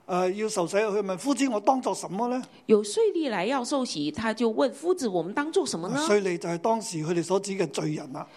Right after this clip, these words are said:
Speaker 2: 稅吏就是當時候指的罪人。
Speaker 1: 甚至係出賣以色列嘅。
Speaker 2: 甚至是出賣以色列的。
Speaker 1: 去，呃，服侍羅馬帝國。
Speaker 2: 是服侍羅馬帝國的。
Speaker 1: 壓迫自己嘅百姓。
Speaker 2: 壓迫自己百姓的。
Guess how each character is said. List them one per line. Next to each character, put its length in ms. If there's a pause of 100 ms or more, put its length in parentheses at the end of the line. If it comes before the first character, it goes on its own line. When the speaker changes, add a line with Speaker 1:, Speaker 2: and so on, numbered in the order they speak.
(100)
Speaker 2:
稅 200
吏 260
就 140
是 100
當 240
時 120
候 260
指 220
的 120
罪 380
人。 260
Speaker 1:
甚 380
至 100 (160)
係 320
出 160 (160)
賣 240
以 160
色 120
列 180
嘅。 180 (360)
Speaker 2:
甚 260
至 100
是 140
出 180
賣 120
以 120
色 160
列 180
的。 220 (140)
Speaker 1:
去， 440 (800)
呃， 220
服 180
侍 260
羅 220
馬 220
帝 160
國。 200 (200)
Speaker 2:
是 140
服 260
侍 160
羅 120
馬 160
帝 140
國 220
的。 120 (600)
Speaker 1:
壓 180
迫 160
自 240
己 160
嘅 120
百 180
姓。 180 (260)
Speaker 2:
壓 200
迫 200
自 200
己 180
百 180
姓 280
的。 60